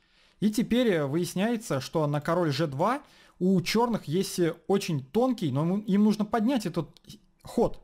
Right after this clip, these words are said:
То есть мы видим, что связка, э, угрожает ферзь Е два, например, и здесь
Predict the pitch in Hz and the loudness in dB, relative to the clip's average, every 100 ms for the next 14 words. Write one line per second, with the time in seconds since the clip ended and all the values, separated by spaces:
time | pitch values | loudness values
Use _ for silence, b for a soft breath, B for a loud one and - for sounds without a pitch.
0 | - 151 190 208 185 - 165 202 302 - | -8 -2 2 2 2 -2 -2 0 0 0
1 | 139 - B B B B - 135 139 - | -8 -8 B B B B -4 -2 -2 -4
2 | 147 190 180 135 135 - 160 147 254 285 | 0 0 0 -2 -6 -2 -2 0 0 0
3 | 208 185 143 123 B B 220 190 214 | -2 0 -2 -4 B B 2 2 0